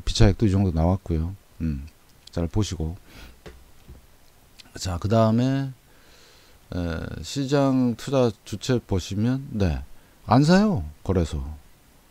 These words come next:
사질 않습니다. 여기 언제죠? 에, 시월 중순부터는 아예 없어요, 물량이. 외국인은. 제가 외국인만 보거든요. 네, 코스닥. 자, 나름 이렇게, 어, 페이크를 쓰죠. 네.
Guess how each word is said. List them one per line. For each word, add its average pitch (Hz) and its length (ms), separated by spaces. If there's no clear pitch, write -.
사질 170 340
않습니다. 120 520
여기 104 180
언제죠? 90 480
에, 95 140
시월 175 460
중순부터는 123 920
아예 139 180
없어요, 160 360
물량이. 82 460
외국인은. 92 480
제가 104 160
외국인만 127 480
보거든요. 90 500
네, 65 200
코스닥. 156 440
자, 87 340
나름 131 360
이렇게, 113 540
어, 95 120
페이크를 156 400
쓰죠. 135 440
네. 71 140